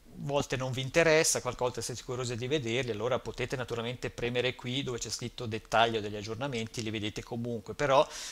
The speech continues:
per difetto la finestra adesso si apre così più piccolina. E giusto che vedo una finestra con dei pulsanti, vi rammento rapidissimamente che anche i pulsanti sono stati arrotondati, li vedete con un bordo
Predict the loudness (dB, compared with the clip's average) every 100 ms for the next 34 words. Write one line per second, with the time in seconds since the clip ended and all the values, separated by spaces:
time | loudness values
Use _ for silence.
0 | -8 2 4 4 2 2 2 0 -2 -2
1 | -4 -2 -2 -2 -2 -2 -2 -2 2 2
2 | 2 0 0 -4 -18 -18 -18 -20 -4 0
3 | 2 2 0 -4 -6 -4 0 2 2 2
4 | 0 -2 -12 -20 -20 -20 -20 -20 -20 -20
5 | -20 -20 -20 -20 -18 -18 -18 -20 -20 -20
6 | -20 -8 2 2 2 -4 -2 0 0 -2
7 | -4 -6 _ -20 -20 -20 -20 -20 -20 _
8 | -14 -6 0 2 2 0 0 -4 -4 -4
9 | 0 0 0 -6 -4 -4 -2 -2 2 2
10 | 2 -2 -2 -2 -2 -10 -10 -14 -20 -20
11 | -6 0 2 0 0 0 0 0 0 2
12 | 2 0 0 -2 -2 -6 -6 -6 -8 -6
13 | -4 -4 -4 -6 -4 -6 -6 -8 -6 -6
14 | -4 -4 -4 -4 -2 -2 -4 -6 -8 -10
15 | -10 -8 -6 -2 -2 0 -2 -4